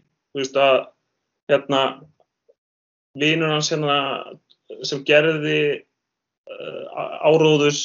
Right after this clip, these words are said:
hérna, fréttamyndirnar í kosningabaráttunni, hann drap sig út af afleiðingunum og þess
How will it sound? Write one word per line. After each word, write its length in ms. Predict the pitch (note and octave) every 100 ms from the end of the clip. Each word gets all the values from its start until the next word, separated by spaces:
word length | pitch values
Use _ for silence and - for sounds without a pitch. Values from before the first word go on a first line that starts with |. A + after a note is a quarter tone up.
| -
hérna, 600 | D#3 C#3+ C#3 C3+ B2+ -
fréttamyndirnar 800 | - D3+ - D3+ D3+ D#3 D#3 D#3 - _
í 160 | D#3+ D3
kosningabaráttunni, 720 | D#3+ D#3+ E3 E3 E3 E3 E3+ - _ _ _ _ G2+ -
hann 220 | D3 D3+
drap 280 | D3 D3 D3
sig 300 | - D#3 D#3 - _ _ _ _ _
út 200 | D3+ D3+
af 160 | D3+ D3
afleiðingunum 480 | E3+ E3+ E3+ F3 E3
og 140 | C#3 D3+
þess 220 | F3